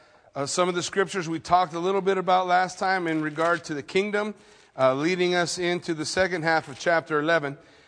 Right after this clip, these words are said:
Now, as we finish up, we're gonna do chapter eleven, chapter twelve. Uh, we may even try to get chapter thirteen. We'll see if Jackie gabs too much. But as we go through it, chapter twelve ends the first division.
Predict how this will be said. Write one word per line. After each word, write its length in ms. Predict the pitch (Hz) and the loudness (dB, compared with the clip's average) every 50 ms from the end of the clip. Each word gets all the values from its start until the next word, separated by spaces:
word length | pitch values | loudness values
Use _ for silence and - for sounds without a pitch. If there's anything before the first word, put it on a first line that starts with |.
| _ _ | _ _
Now, 200 | 156 165 175 185 | 0 2 2 2
as 100 | 175 165 | 0 0
we 160 | 202 214 202 | -2 -4 -4
finish 480 | - - - 247 277 277 294 - - 277 | -4 -4 -2 0 0 0 0 0 2 4
up, 160 | 254 247 233 | 4 4 4
we're 140 | 202 214 208 | 2 2 2
gonna 180 | 226 226 226 | 2 0 0
do 160 | 208 190 214 196 | 0 0 -4 -4
chapter 400 | - - 220 226 220 - 214 202 | 2 4 4 4 4 2 0 0
eleven, 340 | 202 214 220 220 220 214 | 2 2 2 2 0 -2
chapter 360 | - - 214 208 208 208 196 185 | 0 2 2 2 2 0 -6 -10
twelve. 500 | - - 208 202 202 202 202 190 - - - _ _ _ _ _ _ _ _ _ _ | -4 0 2 4 4 4 2 2 -2 -8 -18 _ _ _ _ _ _ _ _ _ _
Uh, 160 | 156 160 160 | 2 4 4
we 100 | 160 165 | 4 0
may 200 | 175 190 202 208 | -2 -2 0 0
even 180 | 208 196 185 180 | 0 -2 -4 -6
try 220 | - - 190 185 | 0 2 2 2
to 80 | 185 180 | 2 0
get 160 | 170 175 165 | -2 -6 -8
chapter 300 | - - 190 180 175 156 | -2 0 0 0 0 -4
thirteen. 480 | 131 170 175 175 165 - 175 175 170 160 | -6 -6 -6 -6 -4 -4 -4 -4 -2 -2
We'll 80 | 156 | -4
see 220 | 139 - 180 170 165 | -4 0 0 0 0
if 80 | 151 135 - - _ _ _ _ | 0 -2 -10 -20 _ _ _ _
Jackie 320 | - 156 147 147 147 143 131 | -4 0 0 0 -2 -4 -8
gabs 360 | 120 135 135 139 135 123 - | -4 -2 0 0 -2 -4 -8
too 120 | - 147 | -12 -10
much. 260 | 139 139 139 143 - _ _ _ _ _ _ _ _ _ - | -8 -8 -10 -10 -14 _ _ _ _ _ _ _ _ _ 0
But 100 | 147 160 | 2 4
as 240 | 175 190 196 151 | 4 4 4 2
we 100 | 190 208 | -2 -6
go 260 | 190 151 208 226 247 240 | 0 2 2 2 2 2
through 240 | - 240 240 233 | 0 0 2 2
it, 180 | 202 170 - - | 2 2 -2 -6
chapter 400 | - - 208 247 262 262 269 247 | 2 4 4 4 4 0 -6 -10
twelve 400 | - - 247 240 233 226 226 208 - | -4 0 2 4 4 4 0 0 -2
ends 360 | 214 202 214 220 220 202 151 | -2 0 0 0 -2 -4 -4
the 120 | 165 180 151 | -6 -6 -6
first 380 | - - 214 214 208 196 - | -2 0 2 2 2 0 -2
division. 540 | - 175 170 180 190 190 175 135 147 117 98 | -6 -4 2 2 2 2 2 -2 -8 -10 -12